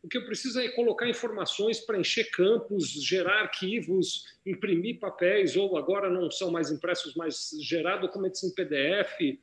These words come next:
mandar pro cliente. Eu tenho que ter uma produção. O que você tá me dizendo agora, quando você me diz que de vez em quando você participa de reuniões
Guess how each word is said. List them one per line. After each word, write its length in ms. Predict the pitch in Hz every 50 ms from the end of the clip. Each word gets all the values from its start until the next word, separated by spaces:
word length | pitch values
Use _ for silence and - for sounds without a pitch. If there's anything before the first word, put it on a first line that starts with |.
| _ _ _ _ _ _
mandar 360 | 185 185 180 175 185 202 196
pro 180 | 196 - 180 -
cliente. 320 | - 190 196 185 - - - _ _
Eu 180 | - 226 220 -
tenho 320 | - 262 277 277 262 269
que 100 | - - -
ter 120 | - 214
uma 140 | 185 175 151
produção. 560 | - - 170 160 143 - - - - - - - _ _ _ _ _ _ _ _ _ _
O 40 | - _ -
que 80 | 254
você 60 | 247
tá 80 | - 262
me 120 | 240 220
dizendo 280 | 202 - - 196 180 165
agora, 240 | 147 165 170 160 151
quando 180 | 160 185 170
você 140 | - - 196
me 120 | 190 160 156
diz 260 | - - 139 131 -
que 100 | - 170
de 80 | 143
vez 180 | - 196 180 160
em 80 | 190 170
quando 220 | - 226 220 -
você 80 | - 226
participa 500 | - 214 202 - - - 240 226 - 220
de 100 | 202 214
reuniões 960 | 170 208 220 208 185 156 143 135 123 110 104 - - - - - - _